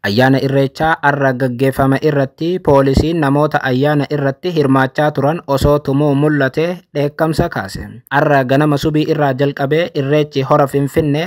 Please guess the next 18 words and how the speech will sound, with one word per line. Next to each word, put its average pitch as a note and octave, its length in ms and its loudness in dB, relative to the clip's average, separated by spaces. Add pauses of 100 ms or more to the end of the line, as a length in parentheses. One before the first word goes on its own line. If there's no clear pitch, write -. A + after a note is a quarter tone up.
haala C#3+ 340 2
miidhagaan C3+ 560 0
kabajamee C#3+ 640 0 (280)
xumurameera. B2+ 560 -6 (500)
Haa G#2 160 -6
ta'u C3 120 4
malee, D3 280 4
viidiyoon C#3+ 340 0
takka C3 280 -4
magaalaa C3+ 440 0
Finfinneetii C#3 680 -2
baate D3+ 640 -4
poolisiin B2+ 440 2
federaalaa D3 560 0
dargaggoota C#3 720 0
hiriiranii C#3 600 0
deemaa C#3+ 360 2
jiran C#3+ 340 -2